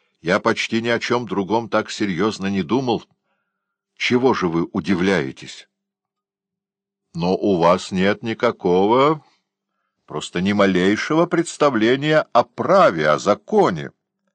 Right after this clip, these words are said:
Ведь как бы сложны эти вопросы ни были, их необходимо как-то упорядочить". "Да", — сказал я. "Знаем мы, как вы наводите порядок.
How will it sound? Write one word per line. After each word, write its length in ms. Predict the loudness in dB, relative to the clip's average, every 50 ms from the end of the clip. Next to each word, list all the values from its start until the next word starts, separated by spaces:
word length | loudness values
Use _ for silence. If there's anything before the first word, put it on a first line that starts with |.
| _ _ _ _ _ _
Ведь 180 | -10 -8 -8 -4
как 280 | 0 0 2 2 0
бы 220 | 0 0 0 0 0
сложны 580 | -2 -6 -2 -2 -2 -2 -2 -4 -6 -4 -4
эти 160 | -4 -4 -4 -2
вопросы 560 | -2 -2 -2 -2 -4 -4 -4 -4 -4 -6 -4
ни 200 | -4 -4 -4 -4
были, 360 | -2 -2 0 2 2 0 0 -4 -12 -20 -20 _ -8
их 320 | -4 -4 -4 -4 -6 -8
необходимо 720 | -6 -2 -2 -2 -2 -4 -6 -8 -6 -4 -4 -4 -4 -4
как-то 360 | -2 -2 -2 -2 -2 _ -4 -4
упорядочить". 1000 | -4 -4 -2 -2 -2 2 2 2 2 2 0 -2 -6 -8 -12 -12 -14 -16 _ _ _ _ _ _ _ _ _
"Да", — 420 | -6 0 2 4 4 4 4 2 0
сказал 440 | -4 -8 -8 -6 -4 -4 -4 -4
я. 240 | -2 -4 -4 -6 -6 _ _ _ _ _ _ _ _ _ _ _ _ _ _ _ _ _ _ _ _ _ _
"Знаем 540 | -12 -10 -4 0 2 4 4 6 4 2 0
мы, 200 | -2 -2 -2 -2
как 260 | 0 0 -2 -2 0
вы 120 | -2 -2 0
наводите 560 | 0 0 2 2 0 -2 -2 -6 -10 -14 -8
порядок. 600 | -4 -2 -2 -2 -2 -6 -6 -10 -16 _ _ _